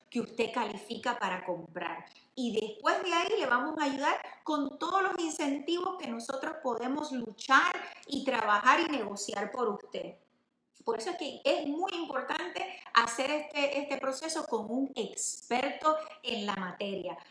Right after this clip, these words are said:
Así que tiene que llamar a Yanira Suárez de G World Properties y con mucho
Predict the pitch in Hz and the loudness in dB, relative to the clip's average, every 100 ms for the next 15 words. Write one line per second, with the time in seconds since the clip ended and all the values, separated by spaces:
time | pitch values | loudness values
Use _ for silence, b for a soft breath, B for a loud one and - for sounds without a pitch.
0 | B 226 262 - - 233 247 262 220 208 | B 2 2 -4 -4 -4 -2 -2 0 0
1 | 226 233 202 180 175 226 349 370 359 294 | 0 0 0 -4 -6 2 4 4 4 6
2 | 285 311 226 180 - 262 330 359 339 285 | 6 2 -2 -6 -4 0 4 4 4 8
3 | 269 254 254 285 370 B B 269 - 220 | 8 8 4 0 -4 B B -2 0 0
4 | 196 220 349 - 302 | 0 2 2 2 0